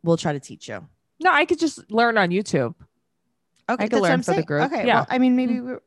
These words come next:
Speaker 1: we're just doing it together. Okay,
Speaker 2: Okay,
Speaker 1: cool.
Speaker 2: we
Speaker 1: You
Speaker 2: can do
Speaker 1: can
Speaker 2: it
Speaker 1: just do it.
Speaker 2: together.
Speaker 1: No, you can do it for yourself.
Speaker 2: <laughs>
Speaker 1: Uh, Dion
Speaker 2: Uh-huh.
Speaker 1: is twenty-eight. He's from Houston, Texas. He has two kids,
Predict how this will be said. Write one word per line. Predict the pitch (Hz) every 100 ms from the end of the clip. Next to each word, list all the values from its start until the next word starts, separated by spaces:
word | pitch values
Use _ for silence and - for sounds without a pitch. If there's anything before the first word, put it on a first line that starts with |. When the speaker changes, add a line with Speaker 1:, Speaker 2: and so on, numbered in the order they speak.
| _ -
Speaker 1:
we're | 226
just | 226 226
doing | - 220
it | 214
together. | 247 233 202 -
Okay, | - -
Speaker 2:
Okay, | 247 403
Speaker 1:
cool. | 339
Speaker 2:
we | 247
Speaker 1:
You |
Speaker 2:
can | 233
do | 440
Speaker 1:
can |
Speaker 2:
it |
Speaker 1:
just | 277
do | 196
it. |
Speaker 2:
together. | 170 247
Speaker 1:
No, | 392
you | 240
can | 240
do |
it | 240
for | 330
yourself. | 277 359 294 285 254 -
Speaker 2:
<laughs> | _ _ _ _ _ _
Speaker 1:
Uh, | - 196 185 175 202
Dion | 254 285
Speaker 2:
Uh-huh. | 320
Speaker 1:
is | -
twenty-eight. | - 269 226 196 185
He's | 175
from | 175
Houston, | 185 190 196
Texas. | 208 208 - 190
He | 214
has | 196 -
two | - 381
kids, | - 247 190 180